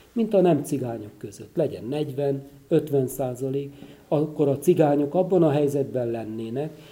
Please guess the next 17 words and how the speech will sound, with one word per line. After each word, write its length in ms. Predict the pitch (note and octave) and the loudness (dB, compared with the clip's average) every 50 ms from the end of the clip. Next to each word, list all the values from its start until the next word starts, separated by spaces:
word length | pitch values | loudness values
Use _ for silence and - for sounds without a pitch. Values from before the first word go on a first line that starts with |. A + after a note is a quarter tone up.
| - - _ | -20 -16 _
hogy 180 | - C3+ A#2+ A#2 | -6 -6 -4 0
van 180 | D3+ D3+ D#3 | 0 2 4
egy, 280 | E3+ F3 E3+ - - E3 | 4 2 0 -2 -4 -2
ö, 640 | D3+ D3 D3 D#3 D#3 - - - - - - - C#3+ | -2 0 0 -2 -4 -6 -10 -14 -20 -16 -8 -6 -4
roma, 480 | C3+ C#3 C#3 D3+ D#3 E3 E3+ D#3+ C#3 - - - _ _ _ _ _ _ _ _ _ _ _ | -2 -2 0 0 0 0 -2 -4 -8 -12 -18 -20 _ _ _ _ _ _ _ _ _ _ _
ö, 380 | - D3+ C#3 C#3 C3+ C3 C3+ C3+ C3 - - - - - - - - - - - - - - _ _ _ - - - - - - | 0 2 4 4 4 4 2 0 -2 -4 -10 -16 -20 -20 -20 -20 -20 -20 -20 -20 -20 -20 -20 _ _ _ -20 2 8 10 10 12
képviseletük, 1040 | F#3 E3+ B3 G#3+ F3 C#3 D#3 - - E3 D3+ D3+ F3 F#3 F3+ - C#3 A2+ - - - - - - _ | 12 12 12 10 10 8 6 4 4 4 4 6 4 2 0 -2 -4 -6 -6 -10 -16 -20 -20 -12 _
itt 200 | D3+ D3 D3 D3+ | -6 -6 -4 -2
van 180 | D#3 E3 D#3+ | -2 0 2
a 120 | D#3 C#3+ B2+ | 2 0 2
roma 280 | C3 C#3 C#3 C#3+ C#3 | 2 2 2 2 2
parlament, 640 | C3+ - D#3+ D3+ D#3 E3 F3+ F3+ E3+ D3 B2+ A2 - | 2 2 2 2 2 2 2 2 2 0 0 -2 -4
és 200 | - A#2+ A#2 - | -8 -8 -6 -2
rendezünk 680 | D#3 D3 D#3+ D#3+ D#3+ D#3+ E3 D#3 D3+ D#3+ D3+ D3 D3 - | 0 2 4 4 4 4 4 4 4 2 0 0 -2 -4
itt 160 | C#3+ C#3+ - | -6 -6 -4
világszínvonalú 1000 | C3 D3 C#3+ C#3+ C#3 C#3 - - - D#3 D3 C#3+ C#3 C#3+ C#3 C3+ B2+ A#2 G#2+ G#2 - | -2 0 0 2 0 -2 -2 -2 0 0 2 2 2 2 2 2 2 0 -4 -6 -2
koncerteket, 840 | - C#3 C#3 C3+ - F3 F3 E3+ F3 - D#3+ C#3 - C3+ A#2+ A#2 | 0 0 0 0 0 -2 -2 -2 -2 -4 -6 -4 -4 -6 -6 -8